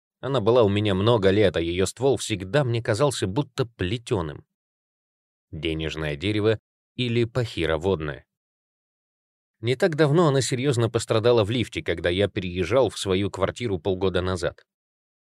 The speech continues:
В лифте, рассчитанном на двоих человек, едва поместился один человек и небольшое дерево. Его ветви вдавили меня в угол в стиле мистера Бина. Я принес Вивьен в квартиру пострадавшей.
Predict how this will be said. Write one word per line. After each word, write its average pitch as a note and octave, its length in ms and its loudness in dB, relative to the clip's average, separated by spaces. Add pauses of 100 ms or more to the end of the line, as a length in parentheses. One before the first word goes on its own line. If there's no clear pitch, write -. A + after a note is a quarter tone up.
В G2+ 140 -2
лифте, E3+ 280 0
рассчитанном A#2 540 0
на G#2+ 80 0
двоих G#2+ 320 0
человек, G#2+ 480 -2
едва G#2+ 320 2
поместился G#2+ 640 -2
один G#2+ 280 0
человек G#2 520 0
и G2 40 0
небольшое G2+ 540 0
дерево. F2+ 480 -2 (300)
Его E2+ 280 -4
ветви F#2 460 -2 (240)
вдавили F#2+ 480 0
меня F#2 220 0
в G2 120 -2
угол F#2+ 200 0
в - 80 -8
стиле F#2+ 240 -2
мистера F#2+ 360 -2
Бина. E2 380 -8 (680)
Я A#2+ 160 -2
принес C#3+ 380 0
Вивьен A#2 400 0
в - 80 -12
квартиру G#2 500 -2
пострадавшей. G2 800 -2